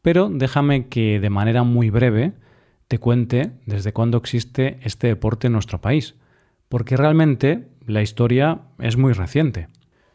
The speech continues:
No sería hasta el año mil novecientos veintiuno cuando el padre escolapio Eusebio Millán trajo el baloncesto a España.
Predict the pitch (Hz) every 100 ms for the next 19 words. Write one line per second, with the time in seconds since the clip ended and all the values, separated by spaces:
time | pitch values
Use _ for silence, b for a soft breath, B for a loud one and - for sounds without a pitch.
0 | _ 127 139 - 135 135 139 175 165 110
1 | - 110 120 120 107 104 120 123 113 123
2 | 120 110 110 110 123 127 117 175 - b
3 | b b - 110 110 107 120 123 - 123
4 | 127 120 98 87 - 101 - 117 117 117
5 | 117 131 131 185 B B B - 135 131
6 | 156 160 - 110 107 104 107 127 - 113
7 | - 90 82